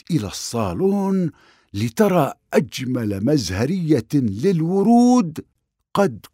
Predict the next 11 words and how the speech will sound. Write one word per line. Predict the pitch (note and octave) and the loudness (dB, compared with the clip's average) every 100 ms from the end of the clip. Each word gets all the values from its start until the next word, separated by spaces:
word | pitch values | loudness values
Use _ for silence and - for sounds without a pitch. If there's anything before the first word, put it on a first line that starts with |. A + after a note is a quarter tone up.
| - | -6
كسرت، | D#3+ - D#3 D#3 C3+ - _ - - _ _ _ _ _ _ _ _ _ _ _ | -6 -4 -4 -6 -8 -14 _ -20 -20 _ _ _ _ _ _ _ _ _ _ _
فغضبت | - D2 C2+ D2+ E2+ E2 - - - - _ _ _ _ _ - | -12 -10 -4 -2 -2 -4 -10 -16 -18 -20 _ _ _ _ _ -10
وطلبت | F2+ A2+ - E3+ F#2 D2 D#2 - | -4 -2 0 -2 -2 -6 -10 -8
من | D#2 D#2 C#2 | -6 -6 0
باسم | C3+ F3+ E3 F3 F#3+ F#3 E3+ - _ _ _ - | 4 4 4 0 0 0 -2 -4 _ _ _ -6
أن | G2 E2+ | -4 -2
يذهب | E2+ E3+ B2 D2+ F2 G#2+ - | 0 0 0 -4 0 -2 -2
إلى | C#4 D3 G#2 | -4 0 0
غرفته | E3+ D#3 F#3 E3+ F#3 G3+ G#3 F3+ A3 G#3+ - _ _ - | 0 -2 -4 -2 0 0 2 4 6 4 0 _ _ -10
ويبقى | D2 E2 D2 G2+ - - - D3+ D#3+ | -4 -2 0 -2 -2 -8 -4 0 0
فيها. | - F#2+ C#2+ D#2 C#2 B1 | -2 -8 -8 -10 -12 -14